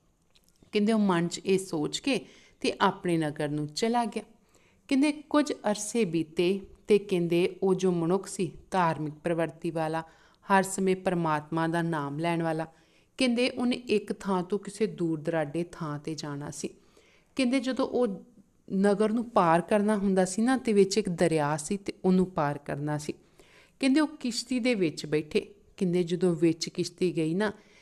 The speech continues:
ਤੇ ਐਸੇ ਇੱਕਦਮ ਪਾਣੀ ਦੀਆਂ ਛੱਲਾਂ ਆਈਆਂ ਵੀ ਉਹ ਕਿਸ਼ਤੀ ਦੇ ਚਾਰ ਹਿੱਸੇ ਹੋ ਗਏ। ਕਹਿੰਦੇ ਜਿਹੜੇ ਵਿੱਚ ਲੋਕ ਸੀ ਪਤਾ ਨਹੀਂ ਕੋਈ ਕਿੱਧਰ ਡੁੱਬਿਆ ਤੇ ਕੋਈ ਕਿੱਧਰ ਚਲਾ ਗਿਆ।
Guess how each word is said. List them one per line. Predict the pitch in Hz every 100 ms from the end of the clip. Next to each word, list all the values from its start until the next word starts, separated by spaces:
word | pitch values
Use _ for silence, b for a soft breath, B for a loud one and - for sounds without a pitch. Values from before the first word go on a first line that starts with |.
| B
ਤੇ | - - -
ਐਸੇ | 220 220 247 269
ਇੱਕਦਮ | 269 - 214 226 220 214 208
ਪਾਣੀ | 208 214 175 175
ਦੀਆਂ | 190
ਛੱਲਾਂ | 190 196 170 165 -
ਆਈਆਂ | 160 170 185
ਵੀ | 202 226
ਉਹ |
ਕਿਸ਼ਤੀ | 220 - 214 - 226
ਦੇ | 202 214
ਚਾਰ | 214 202 165 156
ਹਿੱਸੇ | 151 160 - 165
ਹੋ | 151 151
ਗਏ। | 156 - b b b b -
ਕਹਿੰਦੇ | 180 170 165
ਜਿਹੜੇ | 165 160
ਵਿੱਚ | 160 151 170
ਲੋਕ | 160 156 156 156
ਸੀ | - 185 - - _
ਪਤਾ | 175 175
ਨਹੀਂ | 170 165
ਕੋਈ | - 165
ਕਿੱਧਰ | 165 - 151 160 160
ਡੁੱਬਿਆ | 156 151 151 160 160 -
ਤੇ | 196
ਕੋਈ | 196 175 151
ਕਿੱਧਰ | 151 - 165 190
ਚਲਾ | - 180 170
ਗਿਆ। | 170